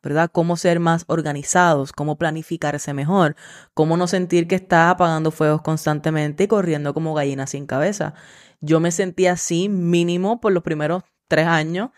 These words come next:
de, de este proyecto, tres años y medio, <laughs> quizás cuatro, ¿verdad? Hasta los otros días.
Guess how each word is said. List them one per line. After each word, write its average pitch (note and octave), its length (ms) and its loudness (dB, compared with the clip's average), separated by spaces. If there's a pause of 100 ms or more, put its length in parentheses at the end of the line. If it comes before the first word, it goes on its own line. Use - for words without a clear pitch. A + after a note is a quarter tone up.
(320)
de, E3 420 4
de D#3 300 2
este E3 180 -2
proyecto, D#3 480 -2
tres D#3 140 2
años F3 200 -2
y F3 60 -4
medio, D3+ 720 0
<laughs> - 60 -20
quizás - 300 -2
cuatro, D3 540 0
¿verdad? F3 280 0
Hasta F#3 200 0
los D#3 120 0
otros D#3 340 0
días. G3+ 300 -4